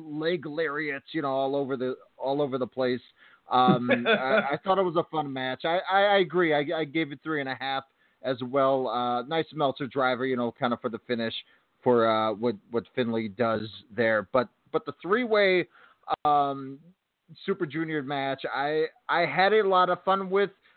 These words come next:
Speaker 1: I wanted to see them go their normal acceleration, but as I texted you, they just seemed like they were going, you know, like, eighty miles per hour. You know, when,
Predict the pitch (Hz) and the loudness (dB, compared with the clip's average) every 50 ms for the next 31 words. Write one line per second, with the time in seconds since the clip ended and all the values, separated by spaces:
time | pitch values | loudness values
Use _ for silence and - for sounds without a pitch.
0 | _ - 135 156 143 139 151 170 190 208 190 170 185 180 - - 190 202 196 165 | _ -4 -2 -2 0 2 2 2 2 0 -2 -4 -4 -6 -4 -4 -4 -4 -2 2
1 | 196 185 180 175 165 143 135 170 175 190 190 180 147 123 160 156 147 139 147 156 | 2 2 2 0 -4 -4 0 2 2 2 0 -2 -4 -4 -4 -4 -4 -6 -6 -6
2 | 170 175 175 175 170 165 156 - - 151 156 - - - - 185 175 175 147 147 | -6 -4 -4 -4 -4 -4 -4 -6 -8 -10 -10 -10 -8 -4 -2 -2 0 0 0 0
3 | 165 170 170 - - - 160 151 156 156 156 143 151 151 147 - - 156 156 - | 0 0 0 -2 -6 -8 -6 -4 -2 -2 -2 -2 -2 -4 -4 -2 -2 -2 -2 -4
4 | - - 165 160 147 135 139 156 160 165 156 135 - _ - _ _ - 160 170 | -6 -8 -6 -6 -6 -4 -2 0 0 2 0 0 -2 _ -20 _ _ -2 -2 0
5 | 139 175 202 - - - 214 220 214 220 214 214 - - 226 208 214 208 180 226 | 2 0 -2 -2 -2 -2 -2 -2 0 2 0 0 2 2 0 0 0 0 2 2
6 | 220 214 214 214 214 196 220 220 214 185 185 190 185 175 180 175 170 - - _ | 4 4 4 2 0 -2 -2 0 2 2 2 0 -2 -6 -4 -4 -4 -6 -8 _
7 | _ _ _ _ _ _ _ _ - 202 196 214 214 190 190 185 175 170 165 160 | _ _ _ _ _ _ _ _ -2 -2 -2 -2 -2 -4 -4 -2 -2 -2 -4 -6
8 | - - 165 156 139 123 113 101 92 80 67 - _ _ _ _ _ _ _ _ | -6 -4 -2 0 0 0 -2 -4 -6 -12 -14 -16 _ _ _ _ _ _ _ _
9 | - 151 165 165 156 156 165 | -4 0 0 2 2 2 0